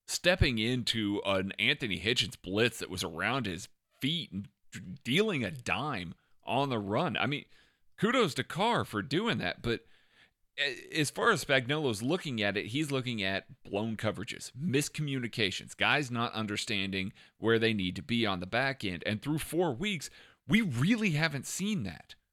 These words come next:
Like, they've been on the same page. They've been incredibly cohesive. Now, all of a sudden,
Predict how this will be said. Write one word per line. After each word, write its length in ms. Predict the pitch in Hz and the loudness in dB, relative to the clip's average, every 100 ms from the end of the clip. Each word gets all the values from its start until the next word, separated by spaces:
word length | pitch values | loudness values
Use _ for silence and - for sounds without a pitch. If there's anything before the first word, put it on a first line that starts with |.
| - | -4
Like, 140 | 110 104 | -2 -2
they've 380 | 165 147 190 | 6 6 6
been 180 | 151 180 | 2 2
on 140 | 190 127 | 2 -2
the 80 | |
same 300 | 117 139 139 | -2 -2 -4
page. 260 | - 185 143 | -2 -2 0
They've 180 | 151 165 | -2 0
been 140 | 151 | -2
incredibly 920 | 143 123 - - - 180 220 185 160 139 | -2 -4 -6 -14 -6 2 2 2 0 -2
cohesive. 720 | 135 120 208 247 - 87 - - - - | -2 -4 -4 -4 0 -2 -2 -14 -20 -12
Now, 300 | - 135 226 | 2 4 4
all 140 | 226 160 | 4 2
of 60 | |
a 60 | 135 | 0
sudden, 400 | - 170 156 | 0 -2 -2